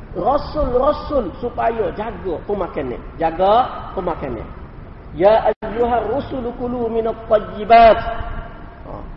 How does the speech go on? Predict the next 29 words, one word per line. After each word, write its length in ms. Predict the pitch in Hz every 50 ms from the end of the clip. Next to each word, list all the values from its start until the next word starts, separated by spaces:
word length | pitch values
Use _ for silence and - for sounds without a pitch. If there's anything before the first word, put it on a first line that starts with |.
| - - -
Allah 200 | 165 180 226 220 220
Taala 240 | - - 214 233 254 254
kata, 320 | 233 220 196 180 - 165 123 127
"Wahai 240 | 170 214 247 247 226
rasul-rasul, 720 | 226 233 247 - - 240 240 - - - - - 240 175 - - - - - - -
makanlah 480 | - 262 269 - - 262 240 208 175 - -
hak 140 | - 254 -
molek-molek." 480 | 202 196 196 - - 170 170 170 - - - - - - - - - - - - - - - - - -
Kepada 320 | 254 - 254 240 226 240
orang 160 | 226 233 233 226 - - 233
beriman 320 | 233 233 214 214 208 -
pun 80 | 285 254 202
gitu 160 | 208 - 247 247
juga, 240 | 269 269 214 254 - -
"Ya 160 | 208 226 214 208 -
ayyuhalladzina 960 | 214 214 214 214 202 202 202 220 247 247 240 233 220 208 214 - - 214 202
amanu 320 | 196 220 247 240 220 202 190 -
kulu 320 | 269 285 262 269 254 240
min 160 | 226 233 226 214 202 196 -
tayyibati 720 | 214 208 196 185 202 247 254 214 233 208 190 180 - 220
ma 240 | 202 202 196 190 185
razaqnakum." 720 | 180 180 175 185 180 - 170 165 208 214 190 - - 170 135 - - - - - - - - 165
Wahai 240 | 208 262 262 240 240
orang-orang 480 | 247 247 247 254 247 240 240 233 240
yang 40 | - 262
beriman, 320 | 277 269 240 202 202 262
makan 220 | 277 - - 247 240
hak 120 | 226 240 -
molek-molek 440 | 254 247 247 240 247 226 202 175 -